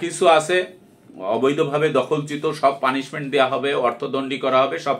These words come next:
কিছু ঠিক আছে। তবে এই আইনের ভিতরে যদি একটু সংযুক্ত করে দেওয়া হতো আঠাইশ, তামাদি আইনের আঠাইশ ধারার ওই আইনটা যদি, আহ,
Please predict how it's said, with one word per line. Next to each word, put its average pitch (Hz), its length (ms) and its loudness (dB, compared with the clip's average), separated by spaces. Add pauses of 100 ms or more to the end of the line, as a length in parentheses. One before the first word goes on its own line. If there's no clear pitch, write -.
কিছু 139 160 -6 (100)
ঠিক 135 200 -4
আছে। 170 160 -2 (480)
তবে 180 240 6 (200)
এই 196 80 4 (100)
আইনের 170 360 -2
ভিতরে 156 280 2 (120)
যদি 139 200 0 (720)
একটু 147 260 0 (140)
সংযুক্ত 180 440 -4 (120)
করে 151 220 4
দেওয়া 135 220 8
হতো 143 160 0 (100)
আঠাইশ, 127 260 -2 (120)
তামাদি 123 380 0
আইনের 127 260 0
আঠাইশ 135 240 -2 (100)
ধারার 127 300 0
ওই 127 80 0 (100)
আইনটা 127 240 0 (100)
যদি, 117 180 -4 (440)
আহ, 107 440 2